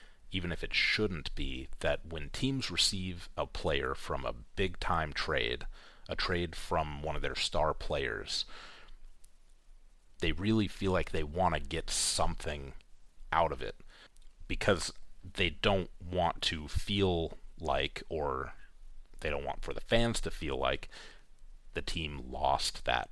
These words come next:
trade in a bad way. So I feel like the s-, the centerpiece of a trade for Matt Olson or Frankie Montas or Sean Murphy is going to get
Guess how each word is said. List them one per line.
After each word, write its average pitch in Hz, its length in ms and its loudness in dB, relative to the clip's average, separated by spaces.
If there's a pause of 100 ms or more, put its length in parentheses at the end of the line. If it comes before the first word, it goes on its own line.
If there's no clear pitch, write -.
trade 90 540 4 (480)
in 80 120 -4
a 69 40 -6
bad 67 420 4
way. 65 380 2 (380)
So 69 480 4 (920)
I 78 60 0
feel 107 240 6
like 87 300 6 (600)
the - 80 0
s-, - 360 0
the - 100 2
centerpiece - 920 4 (120)
of 78 440 0 (640)
a - 60 0
trade 82 460 2
for 64 440 -4 (440)
Matt 85 200 4
Olson - 380 2
or - 80 -6
Frankie 87 320 0
Montas 78 720 2
or 69 160 -2
Sean 80 320 2
Murphy 71 480 -4 (680)
is 87 200 2
going 92 320 0
to - 140 -4
get 82 320 -2